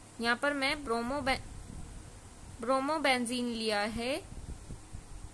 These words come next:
जिसका reaction मैंने कराया है सीएच थ्री सी ओ सी एल के साथ in the presence of Lewis acid। लुइस acid हमारे पास anhydrous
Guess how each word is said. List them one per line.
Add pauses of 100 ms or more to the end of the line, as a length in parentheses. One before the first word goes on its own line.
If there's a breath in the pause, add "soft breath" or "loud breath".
(340)
जिसका
reaction
मैंने
कराया
है
सीएच
थ्री
सी (240)
ओ (2250)
सी
एल
के
साथ
in
the
presence
of (100)
Lewis
acid।
लुइस
acid
हमारे (100)
पास (140)
anhydrous